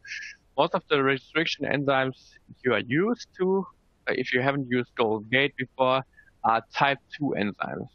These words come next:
What does this mean? So restriction enzymes have a bi-, uh, a recognition site, and the, the classical type two enzymes, they bind at their recognition site and they cut inside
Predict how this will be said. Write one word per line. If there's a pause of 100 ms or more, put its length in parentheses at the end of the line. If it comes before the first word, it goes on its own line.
(480)
What
does
this
mean? (540)
So (280)
restriction
enzymes
have
a
bi-, (180)
uh, (100)
a
recognition
site, (960)
and
the,
the
classical
type (120)
two
enzymes, (200)
they (120)
bind
at
their
recognition
site (420)
and
they (140)
cut (300)
inside